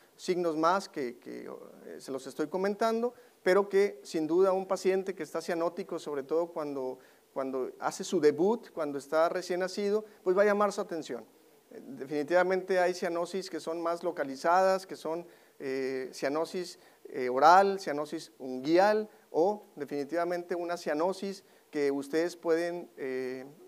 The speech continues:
ver fácilmente porque se ha manifestado en, en, en todo el cuerpecito del, del paciente. La desaturación, que hoy en día es fácil tener un tamiz que nos acerque, a lo mejor algún dato que nos pudiera,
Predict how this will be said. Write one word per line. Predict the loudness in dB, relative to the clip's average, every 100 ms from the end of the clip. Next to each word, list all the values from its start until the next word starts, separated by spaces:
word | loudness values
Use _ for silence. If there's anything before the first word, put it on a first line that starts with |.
| -20
ver | -16 -2 4 4
fácilmente | 4 -2 -2 0 0 0 -6
porque | -8 -10 -10 -10 -12 -2
se | 0
ha |
manifestado | 2 2 0 -4 2 4 4 2
en, | -4 -6
en, | -8 -6
en | -8 -2
todo | 4 6 6 2
el | 0 -2
cuerpecito | -6 -4 -8 -8 -6 -4
del, | -4 -6
del | -8 -6
paciente. | -6 -6 -8 -6
La | 0 0
desaturación, | 0 -6 -4 -4 2 2 2 -2 -16 _ _
que |
hoy | -2 0
en | 0
día | 2 4 4 2 -10 _ _
es | -12
fácil | 4 6 6 0 -4 -6 -10
tener | -6 0 0
un | 0 -4 0
tamiz | 2 4 2 0 -8 -18
que | -12 -8
nos | -6 -8
acerque, | -2 0 0 0 -4 -4 -12 _ _
a | -10
lo |
mejor | -8 0 0
algún | 0 0 6
dato | 6 6 0 -6
que | -6
nos | -8
pudiera, | -8 -4 -2 -2